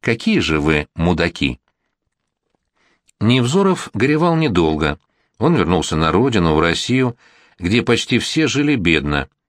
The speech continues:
и он, как человек из народа, стал коротать свои дни, не роскошествуя, но достойно.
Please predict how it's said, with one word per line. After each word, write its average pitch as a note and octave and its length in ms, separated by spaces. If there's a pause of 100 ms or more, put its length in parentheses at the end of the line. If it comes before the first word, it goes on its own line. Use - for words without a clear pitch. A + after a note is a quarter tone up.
и C#2+ 100
он, F#2 220
как D2 180
человек D2+ 440
из D2 140
народа, F#2 480 (300)
стал C3+ 340
коротать A2+ 420
свои A2 360
дни, B2 340 (340)
не E2+ 160
роскошествуя, E2 960 (400)
но E3+ 220
достойно. C#2+ 680